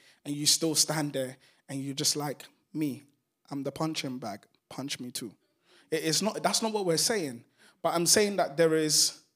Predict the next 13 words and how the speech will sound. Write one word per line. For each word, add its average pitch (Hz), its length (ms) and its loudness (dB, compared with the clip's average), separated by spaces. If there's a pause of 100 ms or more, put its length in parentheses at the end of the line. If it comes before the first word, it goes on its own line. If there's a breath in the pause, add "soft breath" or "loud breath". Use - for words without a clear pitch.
(680)
a 165 100 4
depth - 680 -4 (920)
to - 120 0
which 165 240 -2
your 151 120 4
revelation 143 840 0 (460)
must 143 240 -4
be 147 100 -6
tested. - 540 -6 (2000)
Giving 196 280 -2
up 202 140 -4
is 175 180 -4
easy 156 400 -8